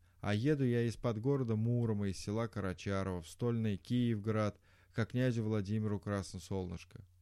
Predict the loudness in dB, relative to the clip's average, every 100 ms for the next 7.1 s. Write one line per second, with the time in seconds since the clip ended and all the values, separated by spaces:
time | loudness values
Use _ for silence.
0 | -20 -20 -20 -20 -20 -6 -2 2 2 2
1 | 2 2 0 -2 -2 -4 -2 -2 -4 -6
2 | -6 -8 -14 _ _ -20 -20 -20 -20 -6
3 | 2 4 8 8 6 2 2 4 2 2
4 | -2 0 -2 0 -2 0 2 2 4 2
5 | 0 -4 -6 -14 -20 _ _ _ -8 -6
6 | -2 0 2 2 0 -4 -6 -4 -6 -10